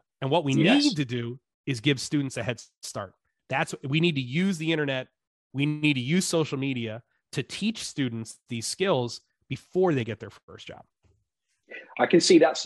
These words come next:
Speaker 2: that makes a lot of sense, of course, and I can see that's somewhere that you're passionate about. So, no, it's really great. And i-, if we can help share that message, then, um, we, we can start to develop that further. No, that makes a lot of sense. So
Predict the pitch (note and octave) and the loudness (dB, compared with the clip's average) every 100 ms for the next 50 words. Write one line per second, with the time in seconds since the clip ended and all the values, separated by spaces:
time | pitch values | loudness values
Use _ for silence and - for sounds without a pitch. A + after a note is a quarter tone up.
0 | - D#3+ D#3+ D3+ D3 D3+ C#3 - C3+ - | 2 4 4 2 2 2 2 -2 -4 -8
1 | - D3 D3 C#3 B2+ A#2 A#2 C#3+ B2 C#3 | -8 0 0 0 -4 -8 -8 -8 -4 -2
2 | B2+ - C#3 C3 B2 B2+ B2 A2 D3 D3+ | -4 -4 -4 -4 -6 -6 -8 -2 0 0
3 | C3+ A2+ - G2+ F2+ - C3 B2+ - - | -2 -6 -2 0 0 2 4 4 0 -14
4 | - - C#3+ D3 F3 D#3+ C3 D3 B2+ B2+ | -10 4 6 6 6 4 6 4 4 0
5 | C#3+ - - C3+ C#3+ C3+ C3 A#2+ C#3+ - | -6 -6 -8 -6 -2 -2 -4 -2 -2 0
6 | D3+ C3+ B2+ B2+ C3 - A2 - B2 A#2+ | 2 4 2 0 -2 -4 -8 -2 -2 -2
7 | - _ _ _ - A#2+ A#2 A#2+ C3 C3 | -8 _ _ _ -4 -2 -2 -2 -2 0
8 | C3+ A#2 A#2+ C#3 B2 A2 A#2+ B2+ B2 B2 | -2 -2 0 2 2 0 0 2 4 2
9 | - C#3 C#3+ A2 F2+ - B2+ B2+ B2+ A#2 | 0 6 6 6 0 -12 -6 -4 -4 -4
10 | B2 A#2 - A2 - E3+ | -4 -4 -2 -4 2 4